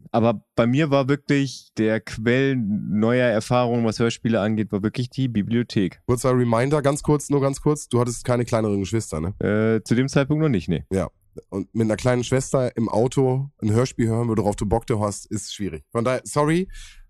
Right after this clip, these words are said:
Speaker 2: Bibliothek.
Speaker 1: Ja. Die Stadtbibliothek Bielefeld, äh, ansässig in der Gesamtschule Stieghorst, hatte einen sehr guten Fundus an Kinderhörspielen, au-, auch generell Kinderkassetten. Also da war auch viel Rolf Zukowski-Sachen bei, die ich halt dann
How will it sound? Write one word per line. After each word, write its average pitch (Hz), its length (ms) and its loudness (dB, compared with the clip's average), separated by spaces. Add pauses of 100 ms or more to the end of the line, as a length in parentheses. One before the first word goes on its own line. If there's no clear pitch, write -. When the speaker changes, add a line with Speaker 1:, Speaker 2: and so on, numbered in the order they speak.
(260)
Speaker 2:
Bibliothek. 101 440 -2 (160)
Speaker 1:
Ja. 139 200 4 (220)
Die 131 280 0
Stadtbibliothek 135 760 0
Bielefeld, 135 720 0
äh, 104 260 -2
ansässig 113 920 -4
in 101 280 0
der 101 140 2
Gesamtschule 104 560 0
Stieghorst, 117 840 -4 (100)
hatte 123 680 0
einen 110 460 0
sehr 104 360 0
guten 123 580 -2
Fundus 113 640 -2
an 95 520 -2 (200)
Kinderhörspielen, 82 880 0
au-, 95 240 -2
auch 107 160 -2
generell 107 480 2
Kinderkassetten. 87 880 -4
Also 85 200 -4
da 92 180 -2
war 95 80 0
auch 92 180 0
viel 110 360 -2
Rolf 101 260 0
Zukowski-Sachen 107 800 -2
bei, 98 500 2
die 101 140 -6
ich - 100 -6
halt 101 160 -2
dann 92 380 -4